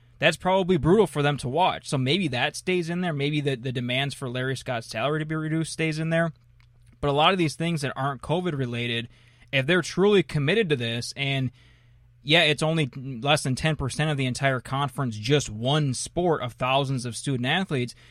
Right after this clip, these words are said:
over a hundred football players is still a noticeable, a, a, still a real amount. And there were some real names in here that have come out and tweeted and spoken up about this. So I don't see how their leverage actually changes.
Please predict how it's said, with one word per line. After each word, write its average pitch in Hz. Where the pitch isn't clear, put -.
over 226
a 175
hundred 202
football 190
players 139
is 123
still 190
a 131
noticeable, 139
a, 120
a, 123
still 175
a 139
real 131
amount. 135
And 120
there 165
were 190
some 139
real 160
names 170
in 151
here 131
that 127
have 127
come 143
out 147
and 127
tweeted 123
and 123
spoken 135
up 185
about 143
this. -
So 139
I -
don't 220
see 196
how 170
their 160
leverage 156
actually 143
changes. 147